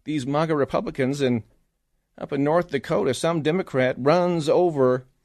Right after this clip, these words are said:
an eighteen-year-old maga supporter, Kaylor Ellington. And I'll tell you, that's, that's pretty darn typical, is it not?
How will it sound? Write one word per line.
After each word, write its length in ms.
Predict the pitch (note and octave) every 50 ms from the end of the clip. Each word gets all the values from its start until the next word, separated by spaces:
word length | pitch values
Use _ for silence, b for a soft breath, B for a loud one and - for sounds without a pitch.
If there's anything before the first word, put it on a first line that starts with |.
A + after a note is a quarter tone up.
| _ _ _ -
an 120 | C#3 C#3+ -
eighteen-year-old 1600 | - D3 E3+ - - - - - E3+ E3 D#3+ D3+ D3+ C#3+ - - D3 D3+ D#3 D#3 D3+ C#3+ - - D3 D3 D3+ D3 C#3+ B2+ B2+ -
maga 680 | C3 B2+ C3 C#3 D#3 E3 E3 D#3 C3 B2 A#2 A#2 A#2 -
supporter, 880 | - - C#3 A#2 G#2+ - - - D#3 D#3+ D#3+ D#3 B2+ A#2+ A#2 A2+ A2 A2 _ _ _ _ _ _ _ _ _ _ _ _
Kaylor 540 | - - F3+ F3 F3+ E3 D3+ C3+ B2 A#2+ - _ - -
Ellington. 720 | E3 F#3 F#3+ F3+ D#3+ C#3 B2 A#2 - - B2 A#2 A#2+ C3
And 100 | B2+ B2
I'll 140 | B2+ B2+
tell 240 | B2+ - D#3 D#3 E3+
you, 160 | D#3 B2 G#2+
that's, 380 | G2+ A2+ B2+ - - - - _ _ _ _ _ _ _ _ _ _ _ _ _ _ _ _ -
that's 180 | - G#2+ A#2+ -
pretty 320 | - - - C#3 C#3 C#3
darn 300 | C3+ C3+ C3+ C#3 C#3 C3+
typical, 580 | B2+ - F#3 E3 - D3+ - - G2 E2 E2 -
is 280 | - A2+ A#2 A2+ A2 G#2
it 240 | - A2+ A2+ G#2 G2+
not? 380 | G#2+ G#2+ A2 A#2+ D3+ D#3+ -